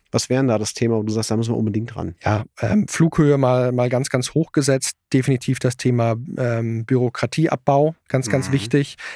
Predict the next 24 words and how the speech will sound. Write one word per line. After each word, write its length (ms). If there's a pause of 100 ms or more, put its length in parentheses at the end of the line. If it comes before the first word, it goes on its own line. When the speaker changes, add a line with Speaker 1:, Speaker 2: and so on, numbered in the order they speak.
(140)
Speaker 2:
Digitalisierung 840
in 80
der 80
Verwaltung 720 (380)
und 160
bitte 260
weniger 320
Vorschriften, 800
Gesetze 480
auch 140
auf 160
europäischer 560
Ebene. 260
Das 140
ist 100
ja 160
Wahnsinn, 380
was 160
uns 180
da 180
in 140
einem 320
Tempo 540
Speaker 1:
Ja. 40